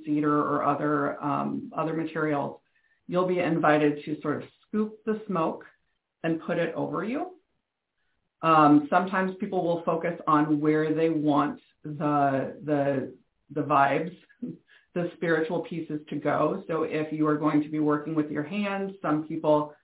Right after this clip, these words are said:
thank you for that, Meg, where you want the medicine to go. Um, if you're gonna be working with your hands, you might focus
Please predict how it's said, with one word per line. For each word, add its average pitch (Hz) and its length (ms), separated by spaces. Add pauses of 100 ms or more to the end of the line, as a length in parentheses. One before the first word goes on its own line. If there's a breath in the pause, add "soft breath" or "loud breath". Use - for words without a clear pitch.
(160 loud breath)
thank 165 260
you 151 180
for 151 120
that, 139 260
Meg, 139 300 (420)
where 170 240
you 175 140
want 147 220
the 147 60
medicine 143 520
to - 80
go. - 300 (540)
Um, 151 380
if 165 80
you're 175 100
gonna 170 120
be 165 80
working 160 760
with 151 140
your 151 140
hands, 214 420
you 156 80
might - 200
focus - 280